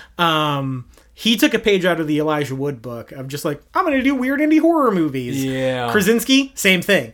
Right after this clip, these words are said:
Speaker 1: right?
Speaker 2: Mm-hmm.
Speaker 1: Um, Krasinski went and reinvented himself as an action hero.
Speaker 2: Yes.
Speaker 1: Uh, like Chris Pratt, you know, he's,
Speaker 2: Yes.
Speaker 1: he did this, uh, thir-,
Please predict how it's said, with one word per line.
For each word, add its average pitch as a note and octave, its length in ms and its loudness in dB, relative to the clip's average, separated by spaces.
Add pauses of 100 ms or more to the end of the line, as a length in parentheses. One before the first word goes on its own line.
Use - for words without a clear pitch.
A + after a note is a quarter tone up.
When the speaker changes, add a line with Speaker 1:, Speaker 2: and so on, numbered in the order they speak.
(160)
Speaker 1:
right? D#3+ 280 0
Speaker 2:
Mm-hmm. A#2 400 -12
Speaker 1:
Um, E3 720 0
Krasinski C4 500 0
went G3+ 280 0
and E3+ 140 -4
reinvented E3+ 420 2
himself D3+ 320 -4
as C3 80 -10
an C3 80 -10
action D#3 280 -2
hero. G#2 240 -18 (260)
Speaker 2:
Yes. G#2+ 300 -10
Speaker 1:
Uh, C#3+ 360 0 (200)
like C3+ 240 -8
Chris - 180 -6
Pratt, - 400 -4
you D3 160 -6
know, C#3 140 -6
he's, A#2 80 -6
Speaker 2:
Yes. D3+ 320 -6
Speaker 1:
he E3+ 120 -4
did D#3+ 360 -4
this, D#3 560 -4
uh, C3+ 580 -6
thir-, - 280 -10